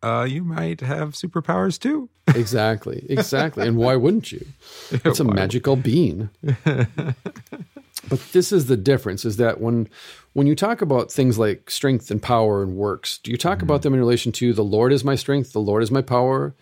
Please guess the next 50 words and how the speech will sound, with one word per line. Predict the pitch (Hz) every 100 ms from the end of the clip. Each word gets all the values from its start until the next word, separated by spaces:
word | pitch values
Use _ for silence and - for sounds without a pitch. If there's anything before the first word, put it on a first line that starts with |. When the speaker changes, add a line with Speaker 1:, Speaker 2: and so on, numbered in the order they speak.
| -
Speaker 2:
the | 113 92 107
Speaker 1:
Mm-hmm. | 98
Speaker 2:
Lord | 117 131 135 127
sets | - 131
out | 139 98
my | 113
works | 110 123 -
for | 135
me, | 135 147 151 - - _ _ _ _ -
and | 127
therefore | 123 123 - 117 120 120 -
I | 107 117
am | 117
not | 120 123
to | -
judge | 117 131 120 120 117 - - _ -
what | 113 117
is | 117 123
and | 120
what | 110
isn't | 107 104 120 -
a | 101
proper | 120 107 113
vocation | 110 101 107 101 123
for | 123
me | 120 127
because | 117 117 104
the | 95
Lord | 98 104 110
has | 92
laid | 104 101
this | 101
out | 101 -
for | - 98
me? | 123 165 - _ -
Speaker 1:
Right. | 92 90 - - - - -
Speaker 2:
And, | 110 104 107 104
uh, |
Speaker 1:
And | 110 110 107 104 101 107
it's | 104 -
the | 110
Lord's | 110 123 127 -
church. | - 87 95 - - - _ -
And | 98 110
Speaker 2:
Yes, | 104 90
it's | 104 101
the |
Lord's | 98 110 120
Speaker 1:
he, | 120
Speaker 2:
church. | 95 87 -